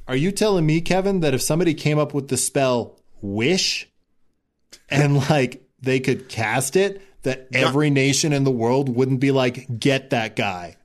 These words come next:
Speaker 2: The, the only thing I'm thinking is that, like, man, I, I, I have to imagine that, like, we're not doing leveling up, obviously. We just have to find a way to, uh,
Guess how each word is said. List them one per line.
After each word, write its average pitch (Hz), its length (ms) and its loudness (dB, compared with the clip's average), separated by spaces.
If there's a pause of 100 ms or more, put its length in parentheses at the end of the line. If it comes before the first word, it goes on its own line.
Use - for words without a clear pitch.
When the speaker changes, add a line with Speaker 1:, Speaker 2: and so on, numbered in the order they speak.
Speaker 2:
The, 160 220 -4
the 160 180 -6
only 214 180 -2
thing 226 120 -2
I'm 180 120 2
thinking 135 240 -2
is 104 120 0
that, 123 80 -4
like, 110 320 -2
man, 113 380 -2 (500)
I, 123 240 0
I, 131 340 2
I 135 120 2
have 170 280 -4
to 160 200 -4
imagine 98 760 -4 (580)
that, 98 500 -2
like, 123 160 -4
we're 131 140 -2
not 151 140 0
doing 160 180 -4
leveling 113 400 -2
up, 76 200 -14 (400)
obviously. 92 460 -6
We 98 100 -8
just 113 180 -14
have 127 220 -2
to 143 60 -12
find 117 240 -2
a 104 60 -2
way 92 220 -2
to, 87 500 -10 (160)
uh, 87 340 -10